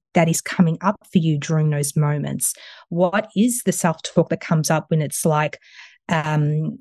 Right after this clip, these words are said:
you know, uh, you've had that extra glass of wine and, you know, is it because you didn't,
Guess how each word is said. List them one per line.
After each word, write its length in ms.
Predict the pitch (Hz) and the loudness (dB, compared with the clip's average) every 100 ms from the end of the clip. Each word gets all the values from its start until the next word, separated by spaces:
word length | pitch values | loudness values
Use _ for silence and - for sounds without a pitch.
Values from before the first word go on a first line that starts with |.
| - _ _ - | -16 _ _ -2
you 140 | 202 | 2
know, 260 | 165 151 165 | 2 0 -2
uh, 120 | 165 | -2
you've 140 | 165 156 | -2 -2
had 220 | - 170 | 0 0
that 120 | 160 | 0
extra 600 | 160 - - 156 151 143 156 160 | -2 -4 0 0 0 -4 -8 -10
glass 440 | - 165 156 156 - | -2 0 0 0 0
of 160 | 151 | 0
wine 560 | 160 151 143 139 139 143 - - _ | 2 2 2 0 -4 -8 -14 -20 _
and, 340 | 196 160 147 - | 0 0 0 0
you 160 | 202 | 2
know, 260 | 165 151 175 - _ | 2 2 -6 -12 _
is 160 | 196 147 | -2 -2
it 80 | 147 | -2
because 460 | 170 - 175 165 147 | -6 0 2 2 0
you 520 | 165 156 151 151 - _ _ - 175 _ _ - | 0 0 0 -4 -10 _ _ -16 -16 _ _ -8
didn't, 540 | - 185 160 151 - | -2 0 0 -2 -8